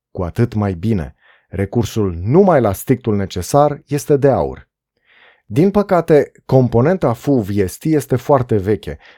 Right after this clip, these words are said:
motiv pentru care poate găzdui exclusiv pluginuri V S T pe treizeci și doi de biți. Din fericire, există astfel de pluginuri gratuite de foarte bună calitate.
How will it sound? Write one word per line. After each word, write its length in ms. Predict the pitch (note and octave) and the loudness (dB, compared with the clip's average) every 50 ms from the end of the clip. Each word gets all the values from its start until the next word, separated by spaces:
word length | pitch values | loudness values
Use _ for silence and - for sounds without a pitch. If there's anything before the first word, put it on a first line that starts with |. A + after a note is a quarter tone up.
| _ | _
motiv 400 | - A#2+ B2 A#2+ A#2 - G#3 G3 | -6 0 0 0 2 2 0 2
pentru 240 | - A3 G3+ F3+ F#3 | 2 2 2 2 2
care 240 | D#3+ D#3+ C#3+ C3 B2+ | 4 4 6 6 4
poate 300 | B2 D#3 E3+ F3+ E3+ D3 | 4 2 0 2 2 0
găzdui 480 | B2 A2 A#2+ A#2 F#2+ G2 B2+ E3 F3+ - | 0 2 0 0 0 0 -2 -2 -2 -2
exclusiv 600 | - E3 D#3+ - - - D3 C3 B2+ - F3+ E3 | -4 -6 -8 -8 -6 -2 -2 0 0 -2 -6 -8
pluginuri 520 | D#3+ - - A#2+ A2+ A2 C3+ D3 C3 A2+ F#2+ | -4 0 2 2 2 2 0 0 0 0 2
V 100 | A2+ A2+ | 2 0
S 80 | G#2 | 2
T 240 | - A2 G2+ - D3 | 0 -2 0 0 0
pe 140 | - - A#2+ | 2 0 -2
treizeci 400 | - - C#3 C#3+ C3+ A#2 A#2+ G#2+ | 0 2 2 2 2 0 -2 -4
și 120 | - G#2 | -4 -4
doi 160 | F#2 G#2 G#2 | -2 -2 -2
de 120 | F#2+ F2+ F#2+ | 0 0 -2
biți. 400 | D#2+ D#2 D#2+ - - - - _ _ _ _ _ _ - G#2+ | -2 -2 -8 -10 -10 -18 -20 _ _ _ _ _ _ -8 2
Din 180 | B2+ G3 A3 | 4 4 4
fericire, 560 | G#3+ - G#3+ F#3+ E3+ E3+ - G#3+ G#3 G3+ D#3 - | 6 4 2 2 2 -2 -2 2 2 2 2 2
există 580 | - B2+ B2 A2+ G2+ A2+ G3+ A3 - - - | -2 -4 -4 -2 -4 -2 -2 -2 -2 0 0
astfel 260 | A2 G#2+ - - G#2+ G2+ | 0 0 0 -4 -6 -4
de 120 | F#2+ G2+ | -4 -4
pluginuri 480 | - G2+ F#2+ F#2+ G2 A2 A2 G2+ F#2 E2 | -4 -4 -6 -4 -2 -4 -4 -4 -4 -6
gratuite 760 | F#2 F2 F2 E2+ E2 - C#3+ D#3 D#3+ - D#3 C#3+ C3 - - | -8 -8 -8 -8 -4 0 0 0 2 2 2 2 2 0 -4
de 120 | F2+ G2+ | -8 -8
foarte 420 | F#2+ - - C#3 D3+ D#3 - - A2+ | -8 -4 2 2 2 2 4 0 0
bună 240 | G2 A2+ A#2 A2 | 0 0 -2 -2
calitate. 680 | G2+ - F#2+ F2 F#2 F#2 - G#2+ F#2 E2 - - D2 - | -2 -2 -4 -6 -6 -6 -4 -4 -4 -4 -6 -14 -20 -20